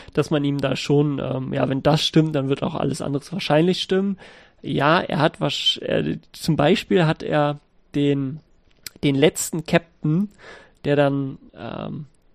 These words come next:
von den Molukken ausgehend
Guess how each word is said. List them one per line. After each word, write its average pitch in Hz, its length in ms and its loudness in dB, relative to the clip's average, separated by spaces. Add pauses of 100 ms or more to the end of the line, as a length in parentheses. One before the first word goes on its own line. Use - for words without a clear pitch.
von 214 340 0
den 202 160 0
Molukken 202 580 2
ausgehend 220 1500 -2